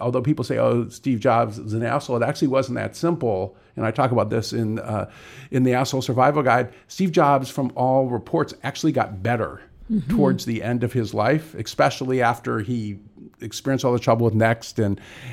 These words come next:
Speaker 1: and actually almost went out of business in Pixar and, uh, got kicked out of Apple. But Bill Campbell was one of the people who could talk to Steve about his behavior and how he needed to change his behavior and what might be more constructive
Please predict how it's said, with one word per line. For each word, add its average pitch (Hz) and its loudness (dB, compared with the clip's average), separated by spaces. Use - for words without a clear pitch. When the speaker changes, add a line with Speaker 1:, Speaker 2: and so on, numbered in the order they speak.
Speaker 1:
and 110 -2
actually 113 -2
almost 139 0
went 127 -2
out - 2
of 107 0
business 117 -2
in 104 -4
Pixar 110 2
and, 104 -2
uh, 101 -2
got 104 -4
kicked - -6
out 113 2
of 107 0
Apple. 117 2
But - -2
Bill 156 4
Campbell 156 4
was 127 0
one 127 0
of 120 -2
the 113 -6
people 123 0
who 123 2
could 123 -2
talk 123 0
to 139 -4
Steve 143 -6
about 117 0
his 120 -2
behavior 127 0
and 117 0
how 113 -2
he 117 0
needed 113 -4
to 117 -4
change 117 -4
his 107 -8
behavior 110 -2
and 113 -2
what 117 0
might 107 -2
be 113 -4
more 104 -2
constructive 98 -8